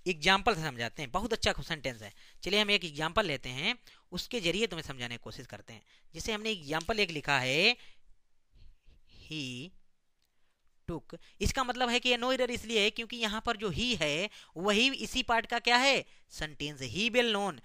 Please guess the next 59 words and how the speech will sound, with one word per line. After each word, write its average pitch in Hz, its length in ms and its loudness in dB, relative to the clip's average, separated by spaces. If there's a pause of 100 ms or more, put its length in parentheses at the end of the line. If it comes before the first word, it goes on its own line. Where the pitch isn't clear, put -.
(200)
उसी 262 220 2
के 233 80 -8
बारे 208 200 4
में 196 60 -4
बता 151 240 2
रहा, 151 140 4
बताया 151 360 0
जा 143 160 2
रहा 143 100 2
है। 185 60 0
इसका 175 240 -2
मतलब 160 240 -4
he 165 160 -4
के 214 160 -2
बारे 175 240 2
में 151 80 -8
यहाँ 175 160 2
पर 226 120 2
चर्चा, 196 320 -4
यहाँ 147 260 0
पर 202 100 0
चर्चा, 180 340 -4 (280)
जो 175 100 -4
दोनों 185 280 -2
जगह 240 200 2
एक 214 180 4
ही 233 120 2
है 190 220 6 (240)
तो 175 60 -4 (140)
एक 202 160 -2
ही 269 60 -4
जगह 220 180 -2
हम 185 60 -4
सब्जेक्ट 147 380 -4
लिख 143 100 -6
के 131 100 -10
काम 123 200 -10
चला 117 200 -8
लेते 101 280 -16
हैं। - 80 -20 (460)
अगर 185 300 4
अलग-अलग 262 360 10
लिखना 254 240 -2
होता 208 320 2
है 156 280 0 (240)
तो 151 60 -4
हम 139 220 -14
अलग-अलग 175 340 2
लिखते 160 260 -6
हैं। 135 80 -6
जैसे 151 180 -2
हम 180 80 0
एक 175 100 0
सेंटेंस 175 300 -2
लिख 175 120 -6
रहे 175 120 -4
हैं, 151 60 -4
he 143 440 -4 (480)
took 185 460 0